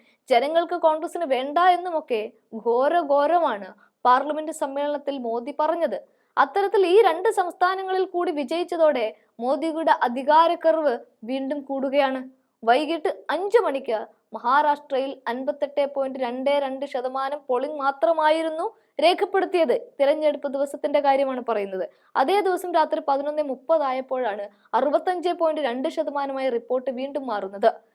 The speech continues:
വോട്ടെണ്ണുന്നതിന് മുൻപ് നോക്കുമ്പോഴോ അറുപത്തിയാറ് പോയിന്റ് നാൽപത്തിയഞ്ച് ശതമാനം. വലിയ മാറ്റമാണ് തെരഞ്ഞെടുപ്പ് നടക്കുന്ന അന്നും അതിന്റെ അവസാന മണിക്കൂറുകളിലും പിറ്റേ ദിവസവും അതിന്റെ രാത്രികളിലും ഒക്കെ സംഭവിച്ചിരിക്കുന്നത് എന്ന് വ്യക്തമായി കാണാൻ സാധിക്കും.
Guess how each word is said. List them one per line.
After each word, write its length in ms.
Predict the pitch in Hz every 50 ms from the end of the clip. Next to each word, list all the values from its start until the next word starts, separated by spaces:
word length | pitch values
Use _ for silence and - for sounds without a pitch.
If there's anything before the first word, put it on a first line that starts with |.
| _ _ _ -
വോട്ടെണ്ണുന്നതിന് 640 | 233 240 262 - - 339 311 302 302 294 294 302 285 269
മുൻപ് 280 | 277 302 339 381 403 427 349
നോക്കുമ്പോഴോ 460 | 285 269 277 254 240 226 220 220 208 208 - - _ -
അറുപത്തിയാറ് 640 | 202 220 233 233 240 240 - 262 233 226 226 226 220 220 -
പോയിന്റ് 360 | 214 208 208 214 220 240 381 - - _ _ _ 226
നാൽപത്തിയഞ്ച് 800 | 208 226 214 - 220 208 - 226 214 - - 220 214 208 220 214
ശതമാനം. 360 | - 208 202 196 196 190 196 - _ _ _ -
വലിയ 340 | 190 226 226 240 240 262 262
മാറ്റമാണ് 680 | 262 254 240 240 240 - 302 302 285 269 254 254 294 392 - - _ _ _ -
തെരഞ്ഞെടുപ്പ് 420 | 262 254 262 269 269 262 262 277 262 247
നടക്കുന്ന 400 | 226 240 - 254 277 269 262 262 - - -
അന്നും 360 | 196 220 254 269 294 339 381 - - _ _ -
അതിന്റെ 240 | 214 254 277 254 226
അവസാന 440 | 214 233 254 - 302 277 285 294 285
മണിക്കൂറുകളിലും 800 | 285 277 269 269 277 285 294 294 302 285 294 302 311 349 370 - _ _ _ _
പിറ്റേ 280 | - - - - 285 311
ദിവസവും 460 | 311 285 285 294 294 302 294 311 349 381 - - _ _ _ _ _ _ _ -
അതിന്റെ 360 | 196 214 214 190 - 240 254
രാത്രികളിലും 640 | 233 220 208 226 - 233 233 226 226 233 233 233 220
ഒക്കെ 200 | 220 - - 240
സംഭവിച്ചിരിക്കുന്നത് 880 | 233 - 220 208 208 202 202 208 202 - 220 208 - 190 202 196 196 220
എന്ന് 180 | 220 180 269 302
വ്യക്തമായി 560 | 311 320 320 320 - 415 392 339 285 240 247
കാണാൻ 320 | 240 - 202 185 180 180 214
സാധിക്കും. 440 | - - 185 190 196 196 - 247